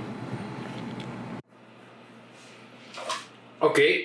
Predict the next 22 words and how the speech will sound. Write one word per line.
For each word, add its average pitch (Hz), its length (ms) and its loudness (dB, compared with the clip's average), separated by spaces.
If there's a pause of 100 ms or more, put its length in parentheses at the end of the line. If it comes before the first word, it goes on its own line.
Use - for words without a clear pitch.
(960)
aquí - 140 2
lo 123 80 8
tenemos, 127 580 6
listo. 135 480 6 (800)
Aquí 147 100 4
están 131 180 4
las 123 100 8
especificaciones 107 580 6
de 120 80 8
un 127 280 8
lado. 151 520 8 (520)
Tenemos, 110 640 4
uy, 123 280 8
se 127 200 4
ve, - 80 8
se - 180 6
ve 185 80 10
lindo, 117 340 8
¿eh? 147 220 4
El 117 100 8
G 127 200 6
Pro. - 320 8